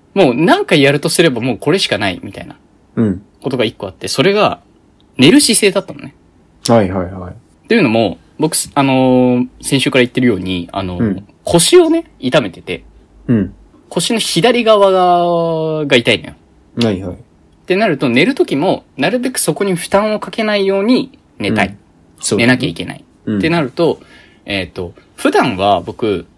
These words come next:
Speaker 1: 仰向けか、
Speaker 2: うん。
Speaker 1: 左向き。
Speaker 2: ああ、そっちに倒れる感じね。
Speaker 1: そうそうそうそうそう。
Speaker 2: うん。
Speaker 1: だからもう、今の状態だとバリバリ左の腰に負担がかかる状態だったのね。
Speaker 2: うん。うんうんうん。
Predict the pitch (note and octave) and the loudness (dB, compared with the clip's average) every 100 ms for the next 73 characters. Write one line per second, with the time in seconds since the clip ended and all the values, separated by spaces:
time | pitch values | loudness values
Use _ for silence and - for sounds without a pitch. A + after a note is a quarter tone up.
0 | _ _ _ C#3+ A3 A3 - G#3 - G#3 | _ _ _ 2 2 -2 -6 -4 0 0
1 | - _ _ _ - G2+ F2 _ - - | 0 _ _ _ -6 -6 -8 _ -8 -2
2 | B2 F3 D#3+ C#3+ D3 - _ _ _ _ | 2 2 0 -4 -8 -14 _ _ _ _
3 | _ C#3 D3 B2+ A2 C3 - - A2 G#2+ | _ 2 4 4 0 -2 -4 -4 -4 -2
4 | G2 G2 F2 F#2 F2+ F2 C#3+ G3 A#2 - | -2 -2 -6 -10 -10 -4 -4 -2 -4 -4
5 | A2+ - G2+ - - - G2+ F#2 E3+ F#3 | -6 -8 -12 -14 -18 -8 -6 2 4 4
6 | D3+ C#3 - _ _ _ - E3+ D#3+ B2 | 4 2 0 _ _ _ -2 2 2 2
7 | B2 C3 B2+ D3+ G2+ B2 D#3 D#3+ D3+ C3+ | 0 0 0 -2 -2 0 0 0 0 -2
8 | - - C3+ B2+ B2+ B2 A#2+ - G#2 - | -8 -2 0 2 0 -2 -6 -6 -8 -10
9 | _ - E3+ - B2 G#2+ A#2 G#2+ - F#2+ | _ -2 -2 0 0 2 2 -2 -6 -10
10 | E2+ - _ - F2+ B2 G#2 F#2+ F2 E2 | -10 -14 _ -12 -2 0 0 0 -4 -6